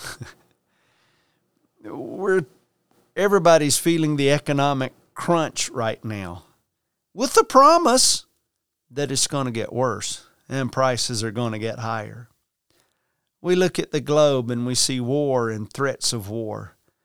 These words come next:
We're even being told now that we could likely step into World War Three. It's really encouraging, isn't it? You know, when we look at our world, when we look at things around us, it can look pretty bleak. But just remember,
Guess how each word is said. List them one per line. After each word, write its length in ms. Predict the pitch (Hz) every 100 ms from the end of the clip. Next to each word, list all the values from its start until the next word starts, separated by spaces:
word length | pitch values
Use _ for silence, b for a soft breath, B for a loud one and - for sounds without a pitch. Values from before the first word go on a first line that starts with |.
| _ _ -
We're 160 | 202
even 300 | 165 120 117
being 280 | 117 135 127
told 360 | - 151 139 110
now 300 | 139 170 139
that 160 | 117
we 120 | 135
could 180 | 131 123
likely 440 | 127 156 170 123 117
step 340 | - 127 -
into 240 | 127 120
World 320 | 120 131 160 151
War 200 | 170 165
Three. 560 | 156 190 190 113 101 _ _ _ _
It's 100 | -
really 260 | - 151 123
encouraging, 680 | 113 - 123 131 139 180 170
isn't 240 | 127 107
it? 100 | - _ _ _ _ _ _ _ _ _ _ _ _ -
You 100 | 151
know, 180 | 170 175
when 200 | 156 156
we 100 | 147
look 240 | 180 190
at 120 | 165
our 140 | 147 127
world, 720 | 127 135 147 147 135 107 -
when 180 | 123 123
we 80 | 131
look 220 | 156 -
at 120 | -
things 300 | 151 147 123
around 460 | 117 123 127 135 131
us, 280 | 123 - - _ _ _ b b b b
it 160 | - 175
can 200 | - 151
look 200 | 165 -
pretty 300 | - 185 143
bleak. 640 | 110 135 135 110 - - _ _ _ _ _ _ _ _
But 140 | 127
just 320 | 127 151 -
remember, 560 | 160 160 170 147 113 92